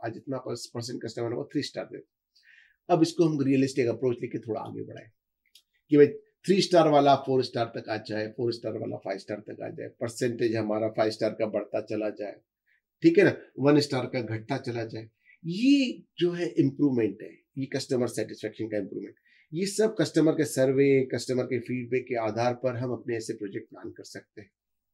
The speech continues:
फिर आता है cost reduction। Cost reduction बहुत सारा अपने को देखना पड़ता है कि हम कैसा पुरानी process को हटाकर नई process लगाएं, such that कि हमारा cost रिडक्शन आए।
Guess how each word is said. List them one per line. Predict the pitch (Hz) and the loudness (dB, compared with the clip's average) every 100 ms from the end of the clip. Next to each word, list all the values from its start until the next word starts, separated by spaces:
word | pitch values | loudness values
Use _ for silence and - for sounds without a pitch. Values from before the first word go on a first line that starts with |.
| _ _ _ _ _ _ _ _ _ _ _ _ _ | _ _ _ _ _ _ _ _ _ _ _ _ _
फिर | 247 240 131 | 0 0 0
आता | 123 - 139 | -2 -4 -6
है | 123 120 | -4 -8
cost | - 135 139 139 _ _ - | -6 -2 -2 -2 _ _ -12
reduction। | - - - - - _ _ _ _ _ _ _ _ - | -12 -12 -16 -16 -16 _ _ _ _ _ _ _ _ 0
Cost | 254 269 | 0 2
reduction | 247 226 226 233 226 - | 0 0 2 2 0 -6
बहुत | 156 180 220 240 233 - | -4 0 2 2 0 -2
सारा | 185 185 196 | 2 4 4
अपने | - 190 | 2 0
को | 180 185 | 2 2
देखना | 135 131 190 | 4 0 0
पड़ता | 214 180 - 185 | -2 -4 -6 -4
है | 180 185 | -2 -2
कि | 175 | 0
हम | 160 160 | 0 -2
कैसा | - 160 - 185 180 - _ _ _ _ _ _ _ _ _ _ _ - | -2 -4 -2 -2 -2 -6 _ _ _ _ _ _ _ _ _ _ _ 2
पुरानी | 175 165 170 | 6 10 10
process | 165 151 143 160 - | 10 6 4 0 0
को | 165 143 | 0 0
हटाकर | 139 - 147 - 147 147 135 | -2 -4 -4 -2 -2 -2 0
नई | 135 151 | 2 2
process | 147 131 120 139 - | 2 -2 -2 -2 -2
लगाएं, | 120 127 147 143 139 | 0 6 8 8 6
such | 131 135 | 0 -4
that | 120 139 139 | 0 0 0
कि | 139 | -2
हमारा | 123 120 | -2 -2
cost | 101 107 110 110 | -2 -2 -2 -4
रिडक्शन | 104 107 117 | -10 -10 -10
आए। | 107 | -12